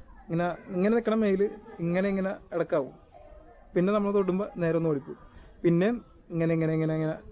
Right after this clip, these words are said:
ചരിഞ്ഞ് ചരിഞ്ഞ് വരും. ഇങ്ങനെ ചാകാൻ പോകില്ല, ആ ഒരു,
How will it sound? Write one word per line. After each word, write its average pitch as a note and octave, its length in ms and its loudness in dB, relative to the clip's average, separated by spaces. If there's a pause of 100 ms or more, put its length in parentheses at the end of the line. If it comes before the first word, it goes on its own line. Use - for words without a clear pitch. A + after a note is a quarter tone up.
(120)
ചരിഞ്ഞ് D#3+ 300 4
ചരിഞ്ഞ് D#3 240 2
വരും. D#3 160 -4 (400)
ഇങ്ങനെ F3+ 220 -6 (460)
ചാകാൻ F#3+ 320 4
പോകില്ല, D3 200 -2 (100)
ആ - 20 2 (100)
ഒരു, F#3 140 2